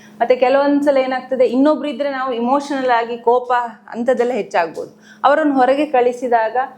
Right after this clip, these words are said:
ಒಬ್ರೇ ಇದ್ದಾಗ ಕೆಲವು ವಿಚಾರಗಳು ಬರ್ತದೆ. ಆಗ ಈ ಏನ್ ಹೇಳ್ತಾರೆ ನ್ಯೂಟ್ರಲ್ ಅಡ್ವೊಕೇಟ್ ಒಬ್ರು ಇರ್ತಾರಲ್ಲ, ಅವರಿಗೆ ಎಲ್ಲ ವಿಚಾರಗಳು ಗೊತ್ತಾಗಿ ಬಿಡ್ತದೆ, ಎರಡೂ ಕಡೆಯಲ್ಲಿ ಏನು ಸಮಸ್ಯೆ ಅಂತ,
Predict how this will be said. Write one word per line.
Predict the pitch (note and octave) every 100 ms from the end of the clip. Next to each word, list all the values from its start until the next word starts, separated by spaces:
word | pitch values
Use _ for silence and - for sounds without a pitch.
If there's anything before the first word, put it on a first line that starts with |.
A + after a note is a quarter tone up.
| - - -
ಒಬ್ರೇ | A3+ G#3+ D4 D#4
ಇದ್ದಾಗ | A3+ A#3+ A#3+ A#3+
ಕೆಲವು | A#3+ A#3+ B3
ವಿಚಾರಗಳು | A#3+ A#3+ A3+ G#3+ A3
ಬರ್ತದೆ. | G3 - D3+ - -
ಆಗ | A3 C#4 D4+ C#4
ಈ | A#3+ A#3+ A3+ G#3 - - -
ಏನ್ | A#3+
ಹೇಳ್ತಾರೆ | A#3+ G#3+ G3+
ನ್ಯೂಟ್ರಲ್ | C4+ E4+ - F4 E4 C4+ -
ಅಡ್ವೊಕೇಟ್ | G#3+ A#3 A#3+ G#3
ಒಬ್ರು | G3 E3
ಇರ್ತಾರಲ್ಲ, | D#3+ - D#3+ D#3 C#4+ F4+ - - -
ಅವರಿಗೆ | B3+ E4 E4+
ಎಲ್ಲ | D#4 C4 D4+ E4+
ವಿಚಾರಗಳು | D#4 D#4 C#4+ C#4+ D4+
ಗೊತ್ತಾಗಿ | C4+ - B3+ A3+
ಬಿಡ್ತದೆ, | F#3+ F3+ F3
ಎರಡೂ | - G#3+ B3 D4+
ಕಡೆಯಲ್ಲಿ | D4 B3+ A#3 C#4
ಏನು | C#4+ F4
ಸಮಸ್ಯೆ | D#4+ B3+ G#3 F#3+ -
ಅಂತ, | D#3+